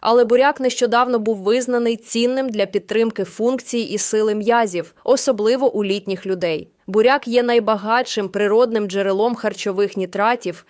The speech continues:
які організм перетворює на оксид азоту. Це той самий сполук, який намагаються забезпечити дорогі добавки перед тренуванням,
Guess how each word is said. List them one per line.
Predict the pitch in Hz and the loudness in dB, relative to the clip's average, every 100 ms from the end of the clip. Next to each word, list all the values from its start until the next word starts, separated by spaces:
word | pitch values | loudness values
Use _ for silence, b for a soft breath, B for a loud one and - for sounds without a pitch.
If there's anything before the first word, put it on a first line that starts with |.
| b | b
які | 226 262 311 | -4 -2 0
організм | 285 233 214 240 254 240 | 0 0 0 0 -2 -4
перетворює | - 220 208 196 233 262 247 | -2 -2 -2 0 2 4 4
на | 220 196 | 2 -2
оксид | 190 - 202 180 | -4 -6 -4 -4
азоту. | 202 185 180 170 170 - _ B B | -6 -4 -4 -6 -8 -18 _ B B
Це | - 277 | 2 2
той | 269 254 | 4 2
самий | - 240 233 | 2 0 0
сполук, | 220 - 220 220 330 349 | -2 -2 -2 2 0 0
який | 226 208 226 | -2 -2 -2
намагаються | 208 202 202 208 202 208 | -2 -2 -2 -2 -2 -4
забезпечити | 196 196 202 - 233 277 302 294 240 | -4 -4 -4 -2 0 0 -2 -2 0
дорогі | 214 214 220 | 0 0 -2
добавки | 208 196 202 208 - 196 | -2 0 0 0 -2 -4
перед | 202 196 190 | -2 -2 -2
тренуванням, | 214 226 233 220 185 175 165 | -2 0 2 2 0 -4 -10